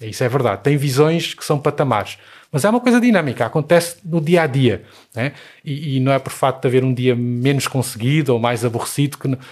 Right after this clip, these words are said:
que não nos realizamos, portanto, acontece no dia a dia. Portanto, eu, eh, eh, pessoalmente sinto essas condições,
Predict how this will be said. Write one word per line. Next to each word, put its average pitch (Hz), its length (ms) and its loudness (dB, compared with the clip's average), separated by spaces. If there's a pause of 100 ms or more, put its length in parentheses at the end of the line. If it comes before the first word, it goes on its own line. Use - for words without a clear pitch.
(160)
que 139 100 -2
não 135 140 2
nos 135 160 -2
realizamos, 135 500 0
portanto, 147 260 -2 (200)
acontece 139 540 -2
no 135 60 0
dia 139 160 2
a 131 40 0
dia. 101 200 -10
Portanto, 123 340 -4
eu, 143 280 4 (500)
eh, 143 440 0
eh, 127 440 0 (380)
pessoalmente 143 500 2
sinto 151 260 -2
essas 131 220 -2
condições, 123 640 -2